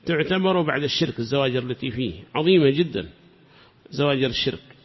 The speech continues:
فهي تعتبر بعد زواجر الربا، تعتبر بعد الشرك بالله سبحانه وتعالى، فهي عظيمة.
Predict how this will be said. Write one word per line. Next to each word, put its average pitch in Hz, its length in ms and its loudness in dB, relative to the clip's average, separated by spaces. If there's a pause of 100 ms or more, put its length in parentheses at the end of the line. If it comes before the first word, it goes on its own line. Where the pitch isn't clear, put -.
(500)
فهي 143 560 0 (420)
تعتبر 151 560 0
بعد 143 500 -2 (300)
زواجر 143 560 2
الربا، 143 420 0 (220)
تعتبر 151 380 -2
بعد 143 180 -2
الشرك 139 340 -2
بالله 135 220 -2
سبحانه 120 480 -4
وتعالى، 113 460 -6 (540)
فهي 123 160 -2
عظيمة. 127 440 0